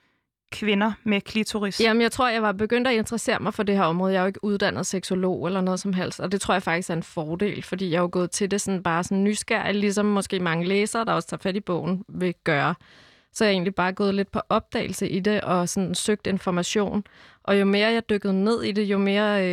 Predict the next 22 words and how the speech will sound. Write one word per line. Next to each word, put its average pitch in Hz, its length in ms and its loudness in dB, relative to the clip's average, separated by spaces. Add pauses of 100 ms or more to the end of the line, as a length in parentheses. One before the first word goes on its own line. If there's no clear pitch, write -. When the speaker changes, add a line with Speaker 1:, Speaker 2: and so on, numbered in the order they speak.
Speaker 2:
øh, 180 60 -2
sådan 180 460 -2
vildt, 240 300 0
synes 180 260 -4
jeg, 165 100 0
det 170 100 0
var. 160 180 0
Nogle 180 240 2
af 190 60 -2
de 208 100 -8
facts, - 560 -6
jeg 208 80 -4
faldt - 320 -2
over. 180 280 -2 (680)
Øh, 170 840 2 (200)
og, 175 160 4
øh, 160 640 2
altså, 180 200 0
så 196 240 2
emnet 202 480 2
voksede 226 520 0
bare, 175 360 0